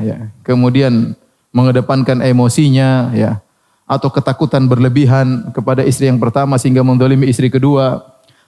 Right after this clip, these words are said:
atau ketakutan yang berlebihan kepada istri kedua sehingga mendolimi istri yang pertama, dan akhirnya dia tidak pantas untuk menjalankan syariat ini, akhirnya dia mencoreng syariat poligami. Yang terjadi akhirnya praktisi-praktisi tersebut,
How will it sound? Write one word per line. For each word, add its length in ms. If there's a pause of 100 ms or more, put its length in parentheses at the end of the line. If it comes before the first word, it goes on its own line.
(100)
atau 160
ketakutan 560
yang 160
berlebihan 400
kepada 240
istri 240
kedua 320
sehingga 240
mendolimi 480
istri 80
yang 160
pertama, 560 (960)
dan 160
akhirnya 320
dia 80
tidak 240
pantas 240
untuk 240
menjalankan 400
syariat 320
ini, 400 (160)
akhirnya 400
dia 80
mencoreng 560
syariat 320
poligami. 560 (720)
Yang 280
terjadi 280
akhirnya 320
praktisi-praktisi 960
tersebut, 480